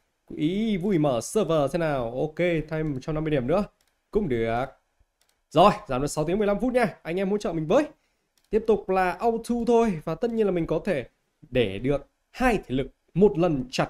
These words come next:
nha anh em. Rồi, ngon lành cái nào luôn. Và với cây thứ chín thì mình đã bắt đầu rơi ra,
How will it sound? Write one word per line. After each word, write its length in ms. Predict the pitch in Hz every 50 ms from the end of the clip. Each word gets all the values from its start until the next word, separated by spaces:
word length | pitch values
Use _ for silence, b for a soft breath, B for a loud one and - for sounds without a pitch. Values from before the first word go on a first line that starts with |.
| - -
nha 140 | 147 175
anh 160 | 160 160 160 160
em. 300 | 160 160 165 170 185 202 - _ _ _ _ _ _ -
Rồi, 560 | 110 113 123 135 143 151 147 147 143 139 131
ngon 140 | 127 151 160
lành 80 | 151
cái 80 | 143 147
nào 120 | 143 143
luôn. 380 | 151 170 180 180 180 170 156 143
Và 80 | 139
với 140 | 131 135 147
cây 120 | - 180 170
thứ 80 | 165 147
chín 220 | - - 147 143
thì 60 | 180 175
mình 100 | 151 147
đã 60 | 165
bắt 140 | 190 214 185
đầu 260 | 180 165 151 143 135
rơi 320 | 127 - 170 202 208 190
ra, 440 | 185 156 - 202 202 190 185 170 165